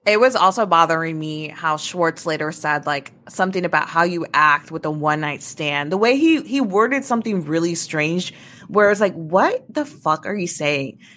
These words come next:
You still cheated on your partner of nine years. R-, one-night stand or not,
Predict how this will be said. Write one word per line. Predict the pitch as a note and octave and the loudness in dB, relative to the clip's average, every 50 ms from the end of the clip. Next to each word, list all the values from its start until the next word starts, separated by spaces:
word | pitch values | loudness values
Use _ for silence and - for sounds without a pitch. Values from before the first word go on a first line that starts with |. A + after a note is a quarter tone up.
| _ _ _ _ - | _ _ _ _ -8
You | G#3+ A#3+ D4+ | -2 -2 -2
still | - - - B4+ G#4 | 0 0 0 0 0
cheated | - - - G#3+ A3+ G#3+ G#3 | 0 -4 -4 -2 0 0 2
on | G3 F3+ F3+ E3+ E3 | 2 2 2 2 2
your | D#3+ D#3+ D#3 D#3 D3 - _ _ _ _ _ _ _ | 0 2 2 0 -2 -4 _ _ _ _ _ _ _
partner | - G3 G#3 G#3+ A3+ F3 E3 D3+ D3+ D3 C#3+ | -2 0 2 2 2 2 0 2 2 2 2
of | - E3 D#3+ | 0 0 0
nine | D#3+ D#3 D#3+ D#3 D#3+ E3 E3 E3 | 0 0 2 2 2 2 0 -2
years. | D#3+ E3 F3+ E3+ C#3 A#2+ B2 C3 - - _ _ - | -2 -2 0 0 -2 -2 -6 -12 -18 -20 _ _ -4
R-, | F3+ G#3 F#3+ - | 0 0 0 0
one-night | F#3 G3 A3 C4+ F4+ F4 - - - | 2 0 0 2 2 -2 -4 -4 -10
stand | - - G3+ G3+ G#3 G3 | -10 -6 -4 -4 -2 -2
or | E3+ D3+ | -4 -4
not, | C#3 C#3 C#3 C3+ D3 G3 C#4 - | -4 -6 -4 0 2 2 0 0